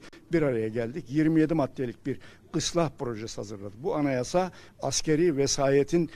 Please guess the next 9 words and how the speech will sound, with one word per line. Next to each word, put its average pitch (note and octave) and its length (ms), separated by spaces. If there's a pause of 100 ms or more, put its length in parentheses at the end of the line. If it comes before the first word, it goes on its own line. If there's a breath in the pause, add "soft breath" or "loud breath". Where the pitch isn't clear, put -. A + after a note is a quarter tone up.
(200 loud breath)
izlerinden D#3 680
nasıl E3+ 280
kurtulabilir? C3 580
Şu F#3+ 220
yirmi E3+ 300
yedi F3+ 120
madde E3 300
değişirse C#3+ 560
dedik. E3+ 360